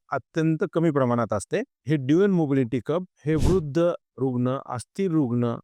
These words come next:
ज्यांना न्यूरोलॉजिकल कंडिशन्स आहेत किंवा रिव्हिजन सर्जरी यामध्ये जास्त प्रमाणात वापरले जाते. त्यानंतर असतात हाय ऑफसेट स्टेम. हे एक विशिष्ट प्रकारचे स्टेम असतात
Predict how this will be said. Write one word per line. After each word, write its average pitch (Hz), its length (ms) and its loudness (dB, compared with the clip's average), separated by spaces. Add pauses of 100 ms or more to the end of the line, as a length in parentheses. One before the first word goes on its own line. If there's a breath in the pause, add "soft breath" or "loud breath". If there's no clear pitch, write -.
(120)
ज्यांना 139 260 0
न्यूरोलॉजिकल 147 640 0
कंडिशन्स 113 640 -2
आहेत 101 260 -6 (140)
किंवा 175 280 0
रिव्हिजन 151 400 2
सर्जरी 127 480 -2 (120)
यामध्ये 151 460 0
जास्त 151 320 -2
प्रमाणात 127 460 -2
वापरले 113 340 0
जाते. - 280 -4 (100)
त्यानंतर 175 420 2
असतात 165 380 0
हाय 180 260 0 (140)
ऑफसेट 147 380 0
स्टेम. 139 420 0 (220)
हे 185 260 4
एक 190 100 2
विशिष्ट 156 600 -2
प्रकारचे 147 760 0
स्टेम 175 380 -2
असतात 127 300 -4